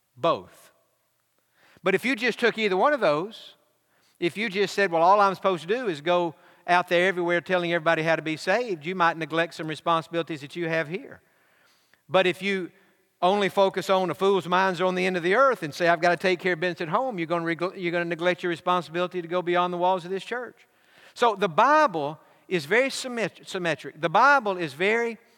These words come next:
balanced. And so there, there's some who reject the biblical teaching of the sovereignty of God because they see bad things happening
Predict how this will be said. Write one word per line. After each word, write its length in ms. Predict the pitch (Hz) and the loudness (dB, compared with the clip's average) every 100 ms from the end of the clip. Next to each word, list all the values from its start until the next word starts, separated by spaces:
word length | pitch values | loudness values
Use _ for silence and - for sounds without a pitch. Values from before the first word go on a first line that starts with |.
| _ | _
balanced. 640 | 147 170 151 117 110 - - | 0 2 2 0 -6 -18 -10
And 200 | 175 175 | -6 -4
so 320 | - 220 269 | 2 4 4
there, 220 | 208 190 - - _ _ _ - | 2 0 0 -12 _ _ _ -6
there's 260 | 170 175 | 0 0
some 600 | - 269 285 254 127 165 190 _ _ _ _ _ _ _ _ _ _ _ _ _ - - - | 2 4 6 6 2 -4 -14 _ _ _ _ _ _ _ _ _ _ _ _ _ -20 -20 -10
who 160 | - 226 | -4 -2
reject 920 | 202 170 143 226 285 165 147 - - _ _ _ _ _ _ - | 0 -2 -2 2 4 4 0 -12 -20 _ _ _ _ _ _ -4
the 100 | 175 | 2
biblical 420 | 214 254 240 226 | 2 2 -2 -4
teaching 480 | - 214 - 170 175 | -2 -2 -2 -6 -4
of 200 | 175 151 | -4 -4
the 60 | |
sovereignty 480 | 147 190 208 202 175 | 0 4 4 2 -2
of 100 | 180 | -6
God 440 | 147 135 107 104 160 _ _ _ _ _ _ _ _ 143 | -4 -2 -4 -8 -16 _ _ _ _ _ _ _ _ -2
because 380 | 185 208 170 | 0 0 0
they 240 | 143 226 277 | 2 4 2
see 280 | - 247 220 | -2 -4 -2
bad 380 | 165 190 220 | 2 4 2
things 380 | - 196 190 160 | 0 -2 -2 -4
happening 600 | - 175 143 120 107 120 | -2 0 0 -4 -14 -18